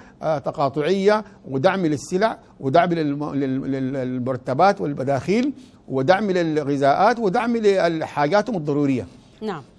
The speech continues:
Speaker 2: يرى البعض أن نهج إلغاء الإعفاءات يمضي على النقيض تمامًا مع سياسة الحكومة الحالية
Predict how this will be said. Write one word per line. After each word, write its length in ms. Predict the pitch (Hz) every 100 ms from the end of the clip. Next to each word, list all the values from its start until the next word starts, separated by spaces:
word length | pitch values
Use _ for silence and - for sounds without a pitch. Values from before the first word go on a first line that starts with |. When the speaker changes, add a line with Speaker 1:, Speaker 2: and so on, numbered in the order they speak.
| - - 247
Speaker 2:
يرى 220 | 392 392
البعض 340 | 240 320 302
أن 200 | 220 214
نهج 220 | 247 240
إلغاء 360 | 196 196 208 190
الإعفاءات 680 | 196 175 - - 208 208 214
يمضي 540 | 190 208 180 185 175 170 _ _ _
على 220 | 139 208 233
النقيض 760 | 202 - 247 233 160 156 147 -
تمامًا 380 | 185 202 208
مع 200 | 170 143
سياسة 280 | 160 170 170 165
الحكومة 400 | 165 160 196 170
الحالية 540 | 170 160 165 165